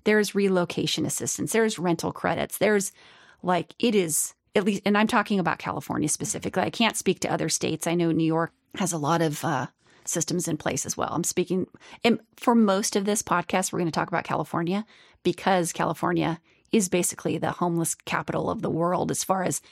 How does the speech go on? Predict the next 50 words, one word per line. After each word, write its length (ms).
not 200
only 200
do 100
we 60
have 240
a 60
lot 200
of 80
homeless 380
here, 340
there's 340
been 240
so 320
much 220
money 220
spent 280
on 100
homeless. 360
So 120
there's 200
been 100
a 80
lot 240
of 100
experiments 720
in 80
California 520
that 180
you 120
can 240
look 200
back 240
on 160
and 140
you 80
can 140
say, 220
"Did 140
this 180
work? 200
Did 140
this 180
not 180
work?" 280
It's 120
been 140
like 120
a 60
testing 420
ground 300